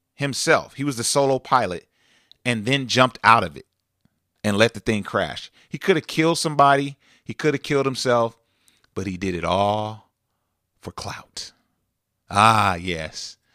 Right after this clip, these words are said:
Clout is a heck of a drug. And when your main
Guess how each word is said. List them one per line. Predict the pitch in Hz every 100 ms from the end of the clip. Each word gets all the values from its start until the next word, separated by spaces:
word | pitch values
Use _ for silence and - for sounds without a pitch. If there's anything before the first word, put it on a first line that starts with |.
| _ _ -
Clout | - 104 101 87
is | 87 82
a | 80 82
heck | - - 113 -
of | 107
a | 104
drug. | 92 92 82 78 76 - _ _ _ _ _ _ _ -
And | 98 90 85 -
when | 87 101 101
your | 92 90 85 - _ _ _ _ _ _ _ _ _ _ _ _ _ _ _ _ _ _ -
main | 95 104 131 139 143 143 135